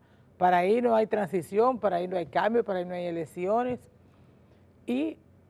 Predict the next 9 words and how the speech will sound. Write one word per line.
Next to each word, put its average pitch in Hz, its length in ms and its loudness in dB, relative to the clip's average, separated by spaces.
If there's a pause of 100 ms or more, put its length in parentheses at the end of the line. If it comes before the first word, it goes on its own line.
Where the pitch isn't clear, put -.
se 196 580 0
traspasan 196 640 0
los 240 220 0
mandos 240 720 -2 (260)
para 180 220 0
seguir 185 280 -4
el 202 100 -4
mismo 190 360 -8
esquema. 160 500 -10